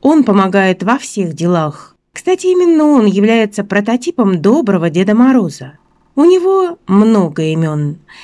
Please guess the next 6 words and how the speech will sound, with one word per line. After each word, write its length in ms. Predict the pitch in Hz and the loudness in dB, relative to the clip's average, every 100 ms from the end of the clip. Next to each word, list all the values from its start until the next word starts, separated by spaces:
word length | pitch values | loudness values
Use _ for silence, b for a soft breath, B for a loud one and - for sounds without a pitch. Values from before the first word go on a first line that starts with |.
| B - | B 0
Его 220 | 285 427 | 2 4
называют 580 | 294 180 190 196 185 190 | 4 2 0 2 0 -4
Святой 380 | 202 240 349 320 | -6 -2 0 0
Николай, 680 | 240 185 180 170 175 180 | 0 0 0 0 0 0
Святитель 800 | 180 - 220 214 190 208 208 196 | -2 -2 -4 -2 -2 -2 0 -2
Николай, 680 | 190 185 180 180 180 175 | -2 -2 -2 0 0 -2